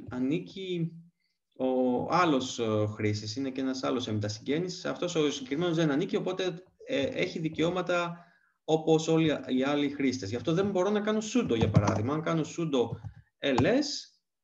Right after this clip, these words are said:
θα μου σ-, θα μου, το sudo είναι να εκτελέσει κάτι ως διαχειριστής, θα μου πει ότι δεν μπορώ να το εκτελέσω.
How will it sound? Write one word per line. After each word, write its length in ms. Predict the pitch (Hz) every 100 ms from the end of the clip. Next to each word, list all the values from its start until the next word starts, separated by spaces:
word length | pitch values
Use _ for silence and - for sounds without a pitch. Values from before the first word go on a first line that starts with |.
| _ _
θα 180 | _ 190
μου 120 | 170
σ-, 240 | 147 - -
θα 140 | - 156
μου, 300 | 156 156 147
το 100 | - -
sudo 200 | 196 190
είναι 200 | 190 196
να 120 | 185 147
εκτελέσει 420 | - 135 170 165
κάτι 360 | 175 170 175
ως 340 | 170 170 165 -
διαχειριστής, 760 | 123 127 117 107 - 226 277
θα 120 | - 175
μου 180 | 147
πει 80 | -
ότι 320 | 220 208 190
δεν 200 | 151 165
μπορώ 200 | 170 147
να 100 | 160
το 60 | 156
εκτελέσω. 480 | - 147 135 110 -